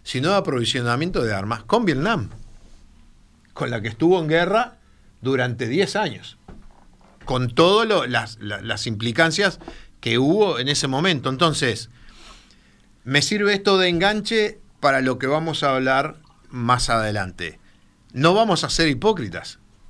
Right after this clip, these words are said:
Vamos a tratar de presentar los hechos. Un ejemplo muy sencillo. Eh, Estados Unidos, siempre el argumento es la expansión de la democracia.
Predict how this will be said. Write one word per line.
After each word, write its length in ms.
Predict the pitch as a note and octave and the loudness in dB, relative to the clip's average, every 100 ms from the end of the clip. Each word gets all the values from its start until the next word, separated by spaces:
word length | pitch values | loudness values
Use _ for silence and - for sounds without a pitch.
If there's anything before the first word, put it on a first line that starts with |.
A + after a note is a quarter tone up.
| - - - - | -20 -20 -20 -6
Vamos 340 | F#2 B2 D#3 | -2 0 0
a 80 | E3 | 0
tratar 380 | D#3 D3 F3 F#3+ | 0 2 4 4
de 100 | G3+ | 0
presentar 560 | C#3+ A#2+ B2 A#2 F3 | -2 -6 -4 0 0
los 220 | E3+ C#3 A3 | 2 2 0
hechos. 380 | G#3 G2+ - - - - - - - - - - - - - | -2 -8 -10 -18 -20 -20 -20 -20 -20 -20 -20 -18 -16 -16 -2
Un 160 | F3+ F3+ | 2 2
ejemplo 480 | - F3 E3+ D#3+ | 4 2 4 2
muy 160 | D#3 D#3+ | 2 0
sencillo. 680 | D#3 C#3 - B2+ G#2+ F#2 E2 - - - | 0 -2 0 -2 -2 -6 -10 -20 -20 -18
Eh, 400 | A#2 A2 G#2+ F2+ - - - | -10 -6 -6 -8 -12 -20 -12
Estados 460 | - A#2+ E3+ F#3+ - | -10 0 2 2 0
Unidos, 500 | F3 G3+ A3+ G#3+ - | 0 0 0 -2 -8
siempre 400 | - E3+ F#3+ F3 | -2 0 0 2
el 80 | F3 | 2
argumento 560 | D#3+ D#3+ F3 F#3 G3+ D#3+ | 2 0 -2 -2 0 2
es 180 | D#3+ | 2
la 380 | D3 C#3+ D#3+ E3 - | 2 4 2 -2 -10
expansión 560 | A#2+ C#3+ C3 B2 E3+ | -6 -2 -2 -2 -2
de 80 | F3 | 2
la 80 | D3+ | 2
democracia. 680 | A#2+ G#2+ A2 F#2 - D#2 | 2 -2 -4 -6 -8 -12